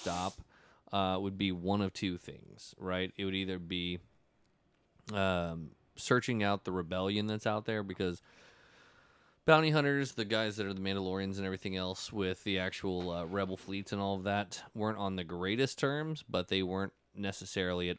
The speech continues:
odds at the end of the, uh, episode six of where this all started. So, um, not necessarily at odds, but not necessarily on the same team, you know? So if th-, he was to approach somebody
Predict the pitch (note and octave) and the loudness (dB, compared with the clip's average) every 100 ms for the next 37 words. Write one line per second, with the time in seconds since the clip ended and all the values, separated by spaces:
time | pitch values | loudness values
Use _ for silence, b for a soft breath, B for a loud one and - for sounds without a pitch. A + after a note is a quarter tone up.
0 | - F2 F#2 G#2 A2 F#2+ G2+ G2 G2 F#2 | -2 0 0 -2 -6 -6 -2 0 0 0
1 | F2+ F#2 F#2 F#2 D#2+ F#2 - F#2 F2+ - | 0 2 2 2 0 -4 -2 -2 -2 -2
2 | F#2+ - E2 E2+ F2+ E2+ F2 F2 - F2 | -2 -4 -6 -4 -4 -4 -6 -8 -4 -2
3 | F#2 G2+ - - F2+ F2 - b b b | -2 -2 -6 -2 0 -2 -6 b b b
4 | _ A2 G#2+ G2+ G2 F#2+ F#2+ - _ _ | _ -2 0 2 0 -2 -6 -10 _ _
5 | _ _ _ _ _ - C3 C#3+ D3 C#3+ | _ _ _ _ _ -4 2 2 2 0
6 | C3+ - - A2+ G2+ F#2+ F2+ F2 E2+ - | -2 -4 -2 0 0 0 -2 -4 -6 -4
7 | G#2 B2+ C3 B2 - F2 G2 F#2 F#2+ - | 0 0 0 -4 -8 -6 -6 -6 -8 -6
8 | G2+ F#2 F2 F2+ - F2+ F2 - G#2+ C3 | -4 -2 -4 -6 -6 -6 -6 -6 -4 -2
9 | G#3+ - _ _ b b b - A2 G#2+ | -4 -12 _ _ b b b 0 4 4
10 | A2+ A2+ - A2 G#2 G#2 - G#2 G2 - | 0 -6 0 2 2 -4 -4 -6 -6 -14
11 | G#2+ G2+ - B2+ B2+ A#2+ G#2 - A#2+ F2 | -14 -14 -4 -2 0 -2 -2 -2 -2 -2
12 | - G#2+ G2+ - - - - - G2 G2 | -4 -2 -2 -4 -8 -8 -8 -6 -4 -2
13 | F#2+ F#2+ F#2+ | -2 -2 -4